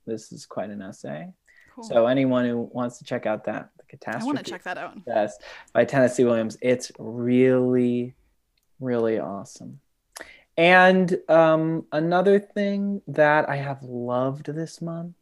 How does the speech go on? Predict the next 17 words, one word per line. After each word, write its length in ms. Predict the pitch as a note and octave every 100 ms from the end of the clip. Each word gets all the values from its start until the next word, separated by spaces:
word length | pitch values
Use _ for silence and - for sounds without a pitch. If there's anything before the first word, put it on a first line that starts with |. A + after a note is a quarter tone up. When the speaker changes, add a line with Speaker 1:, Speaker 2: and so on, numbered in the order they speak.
| _ _ _ _ _ _ _ _ _ _ -
Speaker 1:
is 560 | C3 B2+ B2+ A#2+ - -
a 600 | B2+ B2+ B2 A#2+ A#2+ A#2+ A#2+
book 420 | C3 B2+ - - _ -
called 540 | - A#2+ A#2+ A#2 - - _ -
Pleasure 600 | - B2+ B2+ C3 B2+ -
Activism. 840 | - A#2 - - G#2+ F2+ - - D3+ _ _ _ _ _ -
Speaker 2:
Hmm. 200 | A3+ G3+
Speaker 1:
And 140 | A#2+ A#2+
it's 200 | A#2 -
by 260 | A#2+ A#2 A#2
Adrienne 320 | A#2+ B2+ B2+
Marie 240 | B2 A#2+
Brown. 640 | A#2+ A#2+ A#2 A#2 A#2 A#2+ - - -
Speaker 2:
Hmm. 60 |
Speaker 1:
And 520 | A#2+ A2+ A2+ A2 A2+ - _ _ _ -
it 240 | B2 _
talks 720 | - - C3 B2+ B2 - -